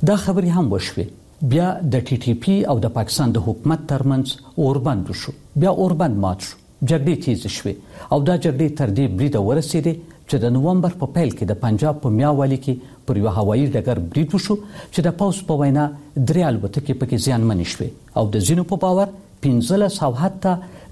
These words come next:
د دېرش الوتکو د ویجاړېدو نه تایید شوي راپورونه هم خپاره شول. دا حملې لا هم روانې دي او د نومبر په شپږویشتمه په بنو کې پر پاکستاني پوځ ځانمرګی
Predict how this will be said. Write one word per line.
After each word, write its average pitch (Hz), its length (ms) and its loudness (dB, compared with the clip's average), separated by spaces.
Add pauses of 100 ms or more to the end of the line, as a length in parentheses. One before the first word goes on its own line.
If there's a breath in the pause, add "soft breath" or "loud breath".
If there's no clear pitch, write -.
(140)
د 117 160 0
دېرش 196 320 0
الوتکو 151 560 -2
د 104 100 2
ویجاړېدو 104 560 0 (240)
نه 117 160 0
تایید 117 280 0
شوي 147 260 2
راپورونه 110 440 0
هم 107 200 -2
خپاره - 340 -2
شول. - 180 -10 (520 loud breath)
دا 185 120 4
حملې 170 280 2 (200)
لا 139 120 0
هم 120 80 2 (100)
روانې 98 340 0
دي - 100 -8 (560)
او 120 40 2 (140)
د 117 120 2
نومبر 170 460 0
په - 100 -4
شپږویشتمه - 800 -2
په 104 160 -2
بنو 135 240 0
کې - 540 -12
پر 123 180 -2
پاکستاني 165 560 0
پوځ 123 480 -4
ځانمرګی 139 500 0